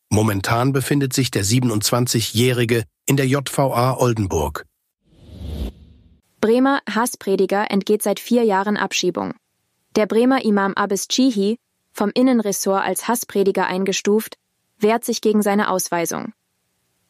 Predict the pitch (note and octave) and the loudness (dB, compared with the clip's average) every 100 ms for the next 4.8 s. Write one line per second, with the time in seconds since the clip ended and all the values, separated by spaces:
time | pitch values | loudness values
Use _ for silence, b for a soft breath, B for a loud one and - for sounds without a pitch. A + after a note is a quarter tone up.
0 | _ _ _ A3 G#3+ G3+ B3+ C#4 B3 A3+ | _ _ _ 0 2 2 2 2 -2 0
1 | A3 G#3 A3 A3+ A#3+ A#3+ - G#3+ - F#3+ | 2 4 4 2 0 0 2 0 0 0
2 | G3+ G#3+ A3+ G#3+ G#3+ G3+ - G3 F#3+ G#3+ | 0 2 2 2 0 0 2 2 2 0
3 | G#3 - - G3 G3+ G#3 G3+ G3 G3 - | -2 -4 -2 0 0 0 -2 -2 -2 0
4 | A3+ G#3 F#3+ F#3 G3+ G3+ A#3 - | 0 0 -2 -2 0 2 0 -2